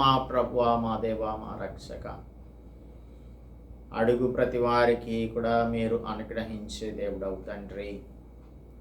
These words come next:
నాయనా, మేము అడిగేటువంటి విషయంలో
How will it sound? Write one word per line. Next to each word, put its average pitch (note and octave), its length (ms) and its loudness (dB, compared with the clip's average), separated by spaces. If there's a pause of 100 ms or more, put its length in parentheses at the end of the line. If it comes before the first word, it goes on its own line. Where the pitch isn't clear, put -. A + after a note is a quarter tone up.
(120)
నాయనా, G2 340 -4 (480)
మేము G#2+ 300 -6 (100)
అడిగేటువంటి A2 720 -2 (100)
విషయంలో G2+ 560 -8